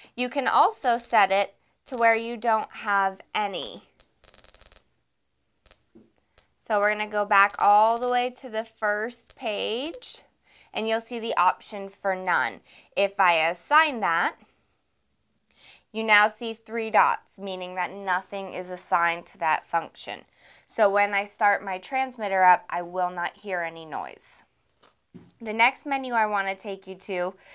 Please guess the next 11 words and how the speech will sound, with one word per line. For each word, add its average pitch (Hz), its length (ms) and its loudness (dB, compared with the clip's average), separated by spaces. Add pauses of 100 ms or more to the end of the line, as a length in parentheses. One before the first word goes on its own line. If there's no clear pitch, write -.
(260)
is 196 240 -4
the 202 180 -8
sound 185 540 0
volume 160 680 -2
menu. 101 380 -8 (1800)
So 240 300 4
here 262 500 2
you 233 260 -8
can 247 240 -12
actually 214 580 -2
adjust 190 600 0